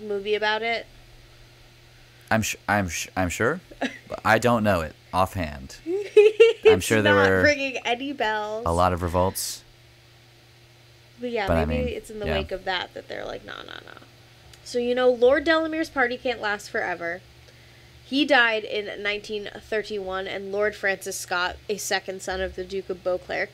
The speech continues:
Speaker 1: succeeded him as the leader of the social set. He had been the founder of Kenya's first polo club. I love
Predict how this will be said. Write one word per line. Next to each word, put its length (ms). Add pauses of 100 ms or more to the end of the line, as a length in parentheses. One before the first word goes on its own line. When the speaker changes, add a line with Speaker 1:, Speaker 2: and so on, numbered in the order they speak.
Speaker 1:
succeeded 640
him 180
as 140
the 80
leader 320
of 100
the 100
social 340
set. 280 (540)
He 180
had 180
been 140
the 60
founder 380
of 140
Kenya's 400
first 300
polo 360
club. 360
I 100
love 240